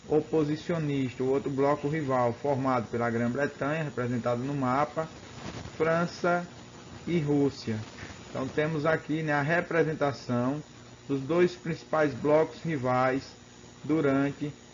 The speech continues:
a Primeira Guerra Mundial. Observe que, de acordo com o autor, o objetivo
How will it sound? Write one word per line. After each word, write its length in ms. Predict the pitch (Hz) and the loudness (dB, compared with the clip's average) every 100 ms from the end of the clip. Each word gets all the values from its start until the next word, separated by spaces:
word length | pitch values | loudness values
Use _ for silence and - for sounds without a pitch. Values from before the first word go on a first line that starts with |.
| - | -8
a 160 | 131 135 | -2 -2
Primeira 800 | - 156 147 135 139 143 151 147 - | 0 -2 2 4 4 4 2 -2 -8
Guerra 340 | 120 139 143 147 | 2 4 4 2
Mundial. 540 | 147 156 165 120 107 95 - - - - - - - | -2 2 4 4 2 -2 -10 -20 -20 -20 -20 -20 -4
Observe 640 | 131 131 120 - 160 165 | 0 2 0 2 4 4
que, 140 | - 147 | 2 2
de 120 | 139 | 4
acordo 400 | 143 - 143 131 | 2 4 4 4
com 160 | 135 135 | 0 2
o 40 | |
autor, 560 | 156 160 151 151 175 120 - - - - - | 4 2 2 4 4 2 -8 -20 -20 -18 0
o 80 | 135 | 4
objetivo 1000 | 143 147 143 143 143 147 180 180 123 | 4 4 4 4 2 2 4 2 0